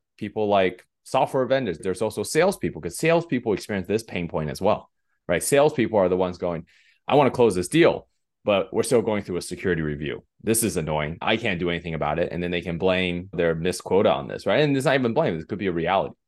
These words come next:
So we put different personas, different buckets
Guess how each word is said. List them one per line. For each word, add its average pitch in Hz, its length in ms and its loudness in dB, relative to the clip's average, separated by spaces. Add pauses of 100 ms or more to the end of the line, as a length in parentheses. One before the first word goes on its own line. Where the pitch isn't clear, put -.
(280)
So 120 100 -4
we 120 120 2
put 165 320 0
different 127 360 -2
personas, 90 760 -4 (120)
different 143 420 4
buckets 135 640 0